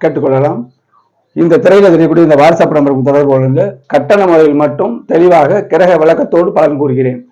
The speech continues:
என்னிடம் பார்க்கக்கூடிய உள்ளூர் நண்பர்கள், வெளியூர் நண்பர்கள், வெளி மாநிலத்தில் உள்ளவர்கள், வெளிநாட்டில் உள்ளவர்களுக்கு இது நன்கு தெரியும்.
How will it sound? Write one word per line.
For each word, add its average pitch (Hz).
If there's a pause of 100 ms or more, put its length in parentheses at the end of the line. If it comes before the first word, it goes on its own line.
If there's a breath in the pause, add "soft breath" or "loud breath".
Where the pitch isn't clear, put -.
(560)
என்னிடம் 185
பார்க்கக்கூடிய 185
உள்ளூர் 170
நண்பர்கள், 160
வெளியூர் 160
நண்பர்கள், 151
வெளி 160
மாநிலத்தில் 156
உள்ளவர்கள், 165
வெளிநாட்டில் 165
உள்ளவர்களுக்கு 147
இது 151
நன்கு 147
தெரியும். 127